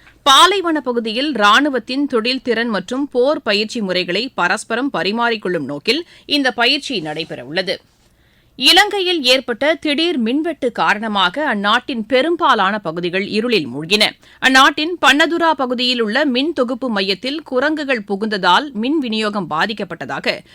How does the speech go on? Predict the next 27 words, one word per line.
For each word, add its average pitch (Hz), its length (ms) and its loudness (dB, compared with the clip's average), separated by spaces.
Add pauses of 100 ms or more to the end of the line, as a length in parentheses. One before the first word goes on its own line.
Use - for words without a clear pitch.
(140)
அந்நாட்டின் 269 560 4
மின்துறை 233 360 -2
அமைச்சர் 175 440 -4 (240)
திரு 269 200 0
குமார 269 420 2
ஜெயக்கொடி 180 580 -2
கூறியுள்ளார். 156 500 -6 (220)
இதன் 196 300 -4
காரணமாக 240 840 2
குடிநீர் 262 460 -2
விநியோகம் 220 500 -2
உள்ளிட்ட 196 380 0
அத்தியாவசிய 233 680 0
பணிகள் 170 440 -6 (200)
வெகுவாக 247 580 2
பாதிக்கப்பட்டன. 165 600 -2 (440)
மின் 330 280 0
தொகுப்பு 311 380 -4
மையத்தில் 240 540 -2
ஏற்பட்ட 220 400 -2
பழுதுகளை 214 580 -2
சரி 220 300 -2
செய்யும் 220 340 -6
பணியில் 165 460 -4
ஊழியர்கள் 208 640 -4
முழுவீச்சில் 208 720 -6
ஈடுபட்டுள்ளனர். 170 640 -8